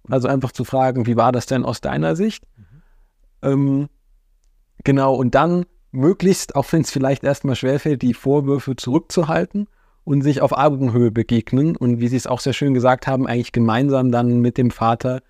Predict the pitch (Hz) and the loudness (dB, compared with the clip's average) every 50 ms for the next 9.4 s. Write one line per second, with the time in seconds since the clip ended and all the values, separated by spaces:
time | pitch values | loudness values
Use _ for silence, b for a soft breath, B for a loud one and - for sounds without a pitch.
0 | _ _ _ _ _ _ _ 127 120 120 120 - - 147 - - - 127 120 110 | _ _ _ _ _ _ _ -4 -2 -2 -2 0 0 -2 -2 0 2 2 2 2
1 | - _ _ _ _ _ _ _ _ - 120 117 117 131 131 127 123 123 123 - | -2 _ _ _ _ _ _ _ _ 0 0 2 2 2 2 2 2 2 2 2
2 | - 117 123 127 123 120 110 110 - 117 - - - 107 113 117 117 - - 113 | 2 2 4 4 4 4 2 0 -4 -6 -4 -4 -4 0 0 -2 -2 -2 -6 -8
3 | - _ - - 117 113 117 117 117 113 120 113 117 110 104 120 127 131 123 - | -8 _ -8 -4 0 0 2 2 2 0 2 2 2 2 2 2 0 0 0 0
4 | 117 113 - - - 117 117 120 117 113 - _ _ - - _ _ _ _ - | 0 -2 -2 -2 -2 0 2 2 0 -2 -4 _ _ -20 -20 _ _ _ _ -2
5 | 113 107 120 117 - - 110 110 139 156 - 143 120 107 - - - 110 98 104 | 0 0 0 0 0 -2 2 2 2 2 2 2 0 0 -2 -2 -4 -2 0 2
6 | 104 104 101 101 104 104 110 107 107 101 110 113 - - - - - - _ _ | 2 2 2 0 0 0 0 0 2 2 0 0 -2 -6 -16 -18 -20 -20 _ _
7 | _ - - 110 - - - 120 117 - - - 110 - - - 113 110 113 - | _ -6 -6 -6 -4 0 0 0 0 2 0 -2 -2 -2 0 0 0 0 2 0
8 | 120 110 - 131 120 117 107 117 131 139 147 147 - - 131 131 139 139 139 123 | -2 -2 0 2 2 2 2 2 2 2 2 0 -2 0 0 2 2 2 2 2
9 | 120 123 127 127 113 120 117 | 2 2 0 0 0 -4 -6